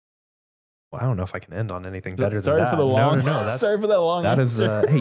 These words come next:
Speaker 1: you, you run an interview show. You want people to give long answers usually. Then, uh, you
Speaker 2: Yeah.
Speaker 1: just let 'em go. No, that was, that was really fantastic. Thank you for sharing that, by the way. Um,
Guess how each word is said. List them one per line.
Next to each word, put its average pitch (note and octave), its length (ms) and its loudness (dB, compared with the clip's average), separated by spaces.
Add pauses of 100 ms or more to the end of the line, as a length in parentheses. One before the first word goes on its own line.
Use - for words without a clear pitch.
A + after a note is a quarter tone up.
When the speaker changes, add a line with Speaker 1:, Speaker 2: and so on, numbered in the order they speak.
Speaker 1:
you, C#3+ 160 0
you D3 120 0
run C3 160 0
an G2+ 100 -2
interview G2 360 -2
show. G#2 200 -2
You A2 140 0
want C#3 200 0
people F2+ 200 -4
to F2 60 -6
give F2+ 160 -6
long F2 260 -4
answers F2+ 460 -8
usually. F#2+ 500 -6 (120)
Then, G2+ 180 -2
uh, F#2+ 200 -2
you F#2 80 -6
Speaker 2:
Yeah. G2+ 80 -4
Speaker 1:
just G2 140 -4
let G2+ 120 -4
'em F#2+ 100 -8
go. G#2+ 180 0
No, G2 160 -2
that G#2 140 -2
was, G2+ 220 -2
that G#2+ 140 -2
was G2 140 -2
really G2+ 220 0
fantastic. G2 540 -6
Thank A2 160 -2
you D3 60 6
for B2+ 120 -4
sharing G#2+ 320 -2
that, E2+ 160 -4
by F2 140 -4
the E2 80 -6
way. E2 220 -8
Um, F2+ 460 -8